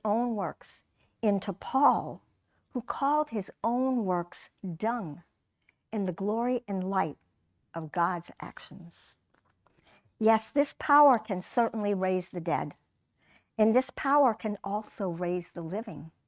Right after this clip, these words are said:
right in the here and now, out of the bondage of the death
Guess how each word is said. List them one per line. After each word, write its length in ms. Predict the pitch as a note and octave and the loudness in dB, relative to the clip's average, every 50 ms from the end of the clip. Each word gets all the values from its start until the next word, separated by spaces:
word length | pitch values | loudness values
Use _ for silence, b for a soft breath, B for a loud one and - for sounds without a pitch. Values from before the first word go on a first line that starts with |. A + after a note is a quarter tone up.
| _ _ _ _ _ _ b b b b b b b b - | _ _ _ _ _ _ b b b b b b b b -2
right 280 | F#3+ G3+ A#3+ C#4 D4+ - _ | 2 4 4 4 2 -2 _
in 140 | C4 B3 A3 | -4 -2 -2
the 60 | G#3 | -2
here 400 | G3 - - B3 A#3 A3+ A3+ - - | -4 -4 -2 0 0 0 0 0 -2
and 200 | G3 F#3+ F#3+ F#3+ | -2 -2 -2 -2
now, 460 | G3 G3+ F#3 F3+ E3 D3 D3 F3 - _ _ _ _ _ _ _ _ _ _ _ | 0 0 -2 -2 -4 -6 -8 -10 -14 _ _ _ _ _ _ _ _ _ _ _
out 280 | - G3+ A3+ B3+ C4 - - | 4 6 6 6 4 2 -2
of 100 | A#3+ A#3 | -4 -2
the 100 | G#3 G#3 | -2 -2
bondage 840 | F#3 E3+ - G3+ G3+ G3+ G#3 G3 - D3 G#2 - - - - - - _ _ _ _ _ _ _ _ _ - | 0 0 2 2 2 2 2 -2 -4 -6 -10 -10 -12 -16 -16 -18 -20 _ _ _ _ _ _ _ _ _ -2
of 140 | F#3+ F3+ F3+ | -2 0 0
the 60 | F#3 | -2
death 380 | E3+ - G3+ G3 F#3+ G3+ - | 0 2 2 2 2 2 -4